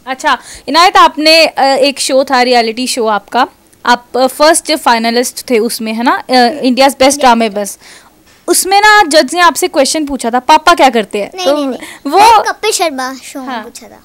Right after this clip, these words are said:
Speaker 1: अच्छा।
Speaker 2: अच्छा।
Speaker 1: अ, तो वो क्या क्वेश्चन कैसे था वो? बा-, मैं आपसे अगर पूछूं, आप वो, अ, सेम प्ले करके दिखाओगे? अच्छा, मैं पूछती हूँ, चलो।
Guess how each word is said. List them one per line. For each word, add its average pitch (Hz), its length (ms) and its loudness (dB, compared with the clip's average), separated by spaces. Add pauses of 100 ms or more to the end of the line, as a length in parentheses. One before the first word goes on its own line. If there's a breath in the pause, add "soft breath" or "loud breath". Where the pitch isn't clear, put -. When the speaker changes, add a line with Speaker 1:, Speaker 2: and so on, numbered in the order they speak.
Speaker 1:
अच्छा। 240 340 -12 (160)
Speaker 2:
अच्छा। 226 260 -16 (260)
Speaker 1:
अ, 254 80 -8
तो 254 160 -12
वो 311 100 -4
क्या 311 340 4
क्वेश्चन 320 460 0
कैसे 330 260 2
था 294 120 2
वो? 254 140 4
बा-, 254 200 2
मैं 269 140 4
आपसे 285 280 2
अगर 294 140 2
पूछूं, 277 320 -2
आप 277 120 6
वो, 277 260 4
अ, 247 120 0 (360)
सेम 269 340 0
प्ले 254 400 0
करके 254 220 2
दिखाओगे? 262 360 0
अच्छा, 262 220 -2
मैं 277 120 0
पूछती 254 280 -6
हूँ, - 20 -6
चलो। 269 200 0